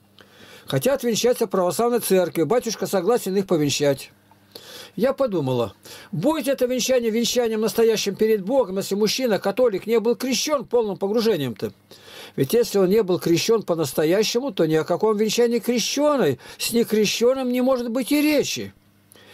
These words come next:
Крестить его троекратным полным погружением здесь не будут в католической церкви, уже крещён по католическим правилам-то. Евангелие от Матфея пять тридцать семь сказано: «Но да будет слово ваше да, да, нет, нет.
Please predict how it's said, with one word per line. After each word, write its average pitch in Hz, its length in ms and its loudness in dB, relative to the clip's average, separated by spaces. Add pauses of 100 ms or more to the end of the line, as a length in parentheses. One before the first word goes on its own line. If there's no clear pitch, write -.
(220)
Крестить 185 600 0
его 202 260 4
троекратным 175 760 0
полным 202 380 0
погружением 170 680 0
здесь 151 420 0 (300)
не 220 160 2
будут 240 320 2
в - 60 -16
католической 233 640 -2
церкви, 170 320 0
уже 170 380 2 (220)
крещён 269 460 0
по 185 140 -4
католическим 190 580 -2
правилам-то. 117 600 -2 (1120)
Евангелие 180 460 0
от 165 80 -4
Матфея 185 400 0
пять 190 240 0
тридцать 180 320 -2
семь 190 160 2
сказано: 175 460 -2
«Но - 40 0
да 180 100 0
будет 190 240 2
слово 196 360 2
ваше 202 340 0
да, 180 240 0
да, 208 380 -2
нет, 180 320 -2
нет. 185 240 2